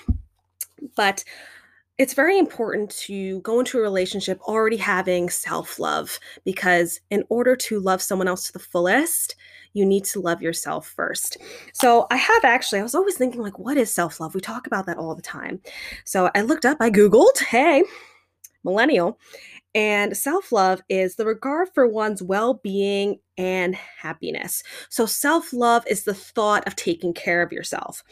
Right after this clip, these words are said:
And then self-care is acting on that self-love. Because you love yourself, you want to take care of yourself. So in honor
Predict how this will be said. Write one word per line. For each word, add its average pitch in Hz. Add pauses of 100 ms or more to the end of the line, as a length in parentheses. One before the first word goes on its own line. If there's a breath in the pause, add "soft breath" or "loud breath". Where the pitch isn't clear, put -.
(500 loud breath)
And 208
then 233
self-care 254
is 220
acting 208
on 170
that 170
self-love. 170
Because 262
you 247
love 208
yourself, 190 (300 loud breath)
you 247
want 247
to 214
take - (120)
care 180
of 175
yourself. - (540 loud breath)
So 185 (720)
in 233
honor 277